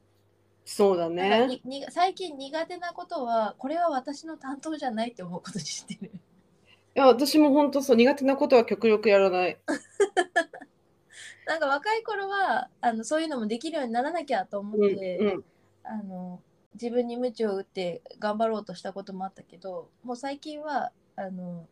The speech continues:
Speaker 2: 苦手なことをできるようになるより、得意なことを伸ばす方が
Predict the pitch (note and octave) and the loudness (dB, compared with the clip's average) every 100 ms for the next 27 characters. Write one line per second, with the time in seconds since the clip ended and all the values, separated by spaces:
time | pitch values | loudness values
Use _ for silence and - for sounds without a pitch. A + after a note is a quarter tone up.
0 | - A3 D4 F#4 A4+ A4 G#4+ G4+ G4+ D#4 | -10 -6 -4 -2 -4 -6 -8 -10 -6 -4
1 | G3+ G3 - _ _ _ _ _ _ A#3+ | -4 -6 -12 _ _ _ _ _ _ -8
2 | A#3 C4+ B3 G3 G3+ G3+ F#3+ F3+ G#3 G#3+ | -6 -4 -2 -2 -6 -6 -6 -8 -10 -10
3 | G3 F#3 - _ B3 B3 G#4 C4+ G#3 G3+ | -10 -12 -16 _ -8 -6 0 2 2 -2
4 | G#3 G3 F#3+ A3 A3+ G#3 G3 F3+ G3+ G3 | -6 -6 -6 -6 -8 -8 -8 -6 -4 -2
5 | F3+ | -2